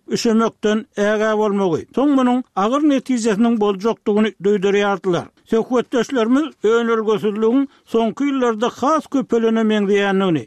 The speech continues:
ýöne hiç kimiň bu meseleni anyk öwrenmeýänligini bellediler. Ön ölgesizlik gelinleriň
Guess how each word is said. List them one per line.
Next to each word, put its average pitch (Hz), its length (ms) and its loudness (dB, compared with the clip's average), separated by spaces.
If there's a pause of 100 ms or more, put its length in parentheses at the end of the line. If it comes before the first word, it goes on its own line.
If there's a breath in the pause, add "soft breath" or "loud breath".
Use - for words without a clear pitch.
(140)
ýöne 208 360 0 (120)
hiç 302 200 0
kimiň 240 320 2 (220 soft breath)
bu 247 100 2
meseleni 220 680 0 (100)
anyk 262 260 0 (180)
öwrenmeýänligini 214 880 2
bellediler. 185 560 0 (260 soft breath)
Ön 226 240 2
ölgesizlik 233 720 -2
gelinleriň 233 680 0